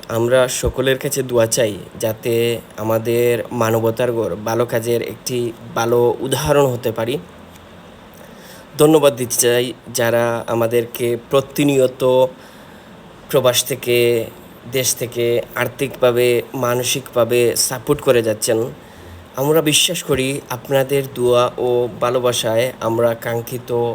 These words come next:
লক্ষ্যে পৌঁছাতে পারব। এবং, আহ, মানবিক কাজের এই দৃষ্টান্ত ছড়িয়ে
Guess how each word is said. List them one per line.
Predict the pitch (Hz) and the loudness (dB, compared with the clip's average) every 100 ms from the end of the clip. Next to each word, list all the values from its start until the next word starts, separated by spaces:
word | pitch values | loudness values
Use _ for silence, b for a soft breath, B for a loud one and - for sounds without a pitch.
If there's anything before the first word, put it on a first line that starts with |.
| - | -6
লক্ষ্যে | 120 123 123 151 | -4 -4 -2 -4
পৌঁছাতে | - 120 117 117 117 | -2 -4 -4 -6 -6
পারব। | 113 113 117 143 - B B B - | -6 -6 -4 -6 -10 B B B -8
এবং, | 120 117 113 113 110 113 117 - B B B - - | -2 2 4 4 2 -2 -8 -16 B B B -20 -8
আহ, | 117 113 117 113 107 - - - - - - - - - | -2 0 0 0 -2 -8 -16 -20 -20 -20 -20 -20 -20 -14
মানবিক | 127 120 117 117 131 - | -2 0 2 0 -4 -2
কাজের | 127 120 120 120 120 117 - | -2 0 0 2 0 -4 -2
এই | 120 117 117 110 - | 2 2 0 -4 -8
দৃষ্টান্ত | 127 127 - 120 120 120 120 123 - - | -4 -2 0 -2 -2 -2 0 0 -2 -2
ছড়িয়ে | 139 127 | -2 0